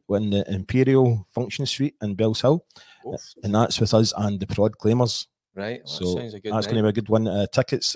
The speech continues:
Speaker 1: are on our website, which is all about the gers dot co dot U K. And same with, see all the, all our sponsors, you can also find out information about them on our website. All right, so if you go to all about the gers dot co dot U K and give them all a click,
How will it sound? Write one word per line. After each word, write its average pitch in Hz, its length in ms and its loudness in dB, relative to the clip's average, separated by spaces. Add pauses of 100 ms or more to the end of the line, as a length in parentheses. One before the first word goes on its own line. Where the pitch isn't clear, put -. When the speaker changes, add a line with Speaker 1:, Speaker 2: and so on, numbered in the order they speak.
(100)
Speaker 1:
are 101 120 2
on 107 200 2
our 98 100 4
website, 104 380 0
which - 180 -8
is 92 120 -6
all 107 200 0
about 98 180 0
the 95 80 -8
gers 107 340 0
dot 101 200 -4
co - 100 -4
dot 104 140 4
U 107 80 -2
K. 139 240 0 (320)
And 120 80 0
same 160 160 4
with, 135 140 4
see - 260 0
all 135 160 4
the, 110 380 4
all 110 240 -2
our 101 60 -4
sponsors, 117 540 0
you 98 60 -6
can 113 100 -2
also 113 280 2
find 101 260 -4
out 95 140 -2 (160)
information 98 420 -10
about 92 140 -8
them 92 160 -8
on 92 80 -6
our 90 80 -4
website. 92 400 -2 (120)
All 113 60 -10
right, 107 140 -6
so - 120 -6
if - 120 -6
you 101 40 -10
go 113 120 2
to 92 220 2
all 98 180 -2
about 92 180 -2
the 82 60 -10
gers 92 240 -8
dot - 160 -10
co 92 100 -16
dot 92 120 -2
U 71 60 -10
K 127 220 -2 (460)
and 85 240 -8
give 98 140 -4
them 107 120 -2
all 95 120 2
a 90 80 -4
click, 104 200 -2